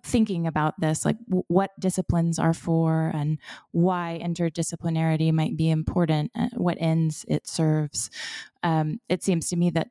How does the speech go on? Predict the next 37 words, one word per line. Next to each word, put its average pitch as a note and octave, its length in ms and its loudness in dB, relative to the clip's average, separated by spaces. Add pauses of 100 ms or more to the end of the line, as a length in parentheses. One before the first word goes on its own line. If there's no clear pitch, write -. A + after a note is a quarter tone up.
(320)
disciplines E3+ 560 2
remain E3+ 320 2
really D#3 240 2
important D#3 520 2
as D#3 140 2
sort D#3 160 -2
of D3 120 0
institutional F3 840 0
organizations E3 920 0
that - 200 -2
can D#3 180 2
have D#3+ 280 0
budgets F#3 560 0
and D3 200 0 (300)
<laughs> - 260 -4
employ G#3+ 440 2
people. F3+ 560 -2 (360)
And F#3 240 0
yet, F3+ 300 0
um, E3+ 360 0
so F3+ 200 4
many E3+ 280 2
of D#3+ 100 -4
our D#3 160 0
studies, E3 840 2 (100)
uh, D#3+ 340 2 (160)
in E3 160 2
this, - 560 -2 (240)
in E3 160 0
this D#3+ 280 0
period E3 560 0
in E3 100 0
academic D#3 440 0
life - 220 0
insist F3 540 0
that, D#3+ 220 2 (480)
um, C#3+ 540 2